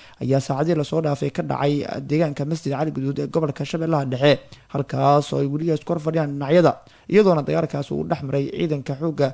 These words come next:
kuwa deegaanka iyo dagaalamayaasha Al-Shabaab. Waxaana wararkii ugu dambeeyay la helay ay sheegayaan in deegaanka Masjid Cali Guduud ee gobolka Shabeellaha Dhexe ay xalay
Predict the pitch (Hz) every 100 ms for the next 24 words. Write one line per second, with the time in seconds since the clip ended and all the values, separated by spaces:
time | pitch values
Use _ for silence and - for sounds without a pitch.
0 | - - - - 160 156 135 151 156 139
1 | 143 139 143 139 143 160 160 143 135 170
2 | 165 - - - _ 120 123 123 135 147
3 | 147 143 156 151 139 135 165 147 139 -
4 | 170 147 143 - 165 147 147 156 147 170
5 | 151 139 156 151 135 139 143 143 127 135
6 | 156 160 143 143 - 170 165 151 131 131
7 | 143 - - - - 139 135 170